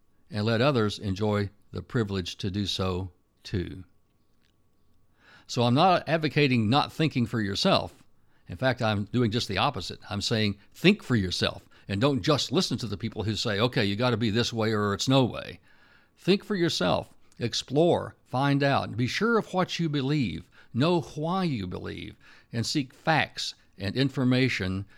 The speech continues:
that will give you a sense of confidence in your belief. 'Cause I think when you don't have confidence in your belief, that's when you just, uh, that's when you just sort of bow your neck. That's when you just arch your back and, and get rigid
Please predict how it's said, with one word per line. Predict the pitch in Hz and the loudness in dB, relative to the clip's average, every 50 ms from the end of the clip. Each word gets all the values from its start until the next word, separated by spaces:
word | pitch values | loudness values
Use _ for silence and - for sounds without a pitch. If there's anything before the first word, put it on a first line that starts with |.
| - _ | -18 _
that | - 110 113 113 98 | -4 -2 -2 -2 0
will | 117 120 120 117 117 113 113 110 110 | 0 2 4 4 4 4 4 2 0
give | 101 - - 156 160 143 | 0 0 0 0 2 2
you | 151 143 127 | 4 4 4
a | 110 | 2
sense | - - 143 131 127 - - | 2 2 0 0 0 0 0
of | 117 110 107 101 98 - - | 2 2 2 0 -2 -6 -10
confidence | - - - 208 220 226 220 214 - 90 87 90 - - - - - - - - - - - | -14 -8 -4 -2 -2 -2 -2 -2 -4 -6 -6 -6 -6 -8 -8 -8 -8 -8 -10 -16 -20 -16 -8
in | - 110 117 | -4 -2 0
your | 107 101 98 | 2 0 0
belief. | 90 85 92 95 90 87 - | 0 -2 -4 -4 -4 -4 -6
'Cause | - 95 85 | -6 -2 0
I | 117 170 202 | 0 0 0
think | - 180 156 - - - _ _ - | 0 -2 -4 -4 -8 -14 _ _ 0
when | 139 135 | 2 2
you | 127 117 | 4 4
don't | 120 165 202 202 | 4 4 4 4
have | 165 156 107 - | 4 2 2 0
confidence | - - 175 196 214 190 160 110 104 98 - | -2 -2 -2 0 0 0 0 0 0 0 0
in | - 101 | -2 -2
your | 95 95 90 | -2 -2 -2
belief, | 87 98 101 110 107 | -2 0 0 0 0
that's | - 117 123 - | -2 -4 -2 -2
when | - 131 | -2 -2
you | 120 120 | -2 -2
just, | 113 101 101 87 87 87 90 87 87 87 - 113 - _ - 104 92 87 - - | -2 -4 -4 -4 -6 -8 -10 -12 -16 -18 -18 -20 -20 _ -16 -16 -16 -14 -12 -8
uh, | 110 104 | -8 -6
that's | - - 113 113 - | -4 -4 -4 -4 -2
when | - 131 120 | 0 0 0
you | 110 | 0
just | 95 104 107 98 - | 0 0 -2 -2 -2
sort | - 113 104 | -2 -2 -2
of | 95 90 87 87 | -2 -4 -2 0
bow | 110 117 139 | 2 2 2
your | 143 135 127 110 | 4 4 4 4
neck. | 104 127 165 - - - - - _ - - - - - - - | 4 4 4 2 -2 -4 -10 -18 _ -20 -20 -20 -20 -20 -14 -12
That's | - 101 - - | -12 -8 -4 -2
when | 120 117 | -2 0
you | 113 110 | 0 -2
just | 95 98 107 98 - - - | -2 -2 -4 -4 -4 -6 -6
arch | - 120 135 113 - | -4 -2 -2 -2 -2
your | - 135 113 | -2 0 0
back | 101 120 135 143 143 143 - | 2 2 2 2 0 -2 -2
and, | 110 104 101 101 - - - | -2 -2 -2 -4 -6 -8 -8
and | 101 95 | -6 -4
get | 95 101 78 | -4 -2 0
rigid | 90 139 185 131 - 85 87 - | 2 2 2 2 0 -4 -8 -10